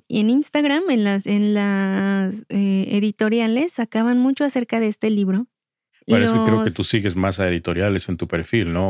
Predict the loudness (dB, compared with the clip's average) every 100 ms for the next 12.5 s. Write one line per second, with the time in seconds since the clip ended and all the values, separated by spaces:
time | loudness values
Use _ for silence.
0 | 0 -2 -4 -4 -2 -2 -2 0 0 2
1 | 2 0 -6 -6 -2 -2 -4 -4 -4 -4
2 | -4 -4 -6 -4 -2 -2 -4 -8 -4 -4
3 | -2 -2 0 0 0 -2 -4 -2 -2 -2
4 | -4 -2 -2 -2 -6 -6 -6 -4 -4 -2
5 | -2 -4 -4 -2 -4 -6 -2 -2 -2 -4
6 | -10 _ _ _ _ -2 0 2 2 0
7 | -2 0 2 2 2 2 2 0 0 0
8 | 0 0 0 -2 -4 -4 0 0 0 0
9 | 0 -2 0 0 0 0 0 0 -2 -4
10 | -14 _ _ _ -14 -4 -2 0 0 0
11 | 0 -2 -2 -2 -2 0 0 0 0 -2
12 | -2 0 -2 -2 -6